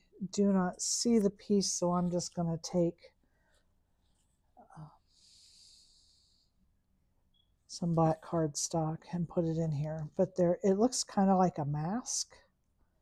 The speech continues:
the piece that goes behind her eyes. I don't know what I've done with it. I did have it, and now I don't. So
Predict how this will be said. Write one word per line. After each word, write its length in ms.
the 80
piece 340
that 120
goes 220
behind 400
her 180
eyes. 540
I 80
don't 120
know 100
what 160
I've 160
done 260
with 200
it. 120
I 80
did 220
have 280
it, 160
and 120
now 220
I 100
don't. 360
So 460